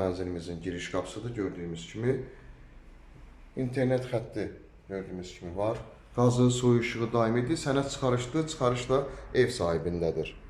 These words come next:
Videomuz axıran dinləyin ki, bütün məlumatlar videoda deyiləcək. Bura mənzilimizin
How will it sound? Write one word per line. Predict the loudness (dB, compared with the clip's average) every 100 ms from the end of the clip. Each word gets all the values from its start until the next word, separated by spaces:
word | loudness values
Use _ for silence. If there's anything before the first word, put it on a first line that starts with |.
| -20 -20 -20 -20 -20 -20 -2
Videomuz | 6 8 8 6
axıran | 4 4 4
dinləyin | 6 6
ki, | 4 0
bütün | 2 2
məlumatlar | 4 2 0 -2 -2
videoda | -2 0 0 0
deyiləcək. | -2 0 0 0 2
Bura | 2 2
mənzilimizin | 2 0 0 0 0 -2